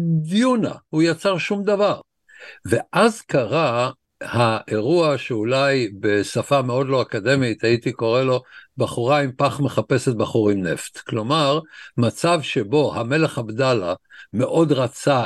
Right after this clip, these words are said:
את ירושלים ואת ריכוזי האוכלוסייה הערבית שממערב לירדן, ובן גוריון הבין בעקבות השואה שצריך להכניס שינוי אסטרטגי עמוק במפעל הציוני.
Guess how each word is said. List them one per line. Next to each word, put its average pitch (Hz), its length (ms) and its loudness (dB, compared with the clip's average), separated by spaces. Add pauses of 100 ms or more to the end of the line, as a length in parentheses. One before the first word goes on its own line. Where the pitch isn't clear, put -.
(120)
את - 140 -4
ירושלים 117 760 2
ואת 107 220 -2
ריכוזי 110 440 0
האוכלוסייה 123 760 0
הערבית 107 640 0 (360)
שממערב 113 1500 0
לירדן, 98 760 0 (600)
ובן 110 440 2
גוריון 117 640 0
הבין 139 640 0
בעקבות 131 600 -2
השואה 160 600 0 (320)
שצריך 123 640 0
להכניס 160 500 -2
שינוי 156 480 0
אסטרטגי 156 680 0 (120)
עמוק 131 560 0
במפעל 123 560 0
הציוני. 98 580 -2